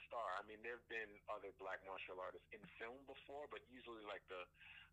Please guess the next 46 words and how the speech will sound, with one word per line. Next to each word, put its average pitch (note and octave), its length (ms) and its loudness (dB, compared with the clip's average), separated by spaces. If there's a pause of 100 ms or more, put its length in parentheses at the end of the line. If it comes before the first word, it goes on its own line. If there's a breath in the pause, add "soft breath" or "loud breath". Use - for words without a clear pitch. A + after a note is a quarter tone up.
like, G2 160 0
a F#2 80 0
lower G#2 320 4
level F2+ 320 2
character. G#2+ 480 6 (100)
I G2 220 6
never G#2+ 240 2 (160)
saw A#2 160 4 (320)
a, F#2 80 4
a, G2 140 4 (180)
a F2+ 40 0 (200)
main G#2+ 480 8
character G#2+ 680 4 (600 loud breath)
that G2 220 4
was - 180 -4
black. B2 400 8 (160)
And G2 80 4 (160)
when F#2+ 80 2
I F#2 160 6 (160)
saw D3 320 4
that, G2 320 8
it B2 160 0
was G#2+ 140 -10 (180)
really A2+ 320 4
inspiring G2+ 640 2 (140)
to - 100 -10
me, F#2 160 -6
because F#2+ 240 -4
it G2 80 -10
was F2+ 140 -8 (100)
really G#2+ 320 -4
like, F#2 240 2
"Wow, F#2 400 2 (720 loud breath)
like, G2 240 8
yeah, F3 320 10
we B2 160 -6
do G3 140 -2 (100)
do D#3 160 -4
martial G#2+ 400 4
arts," F2 320 2
you G#2+ 140 -6
know A2+ 100 6
what A2 120 4
I G#2+ 60 -2
mean? A2 300 10
And, G#2 80 -4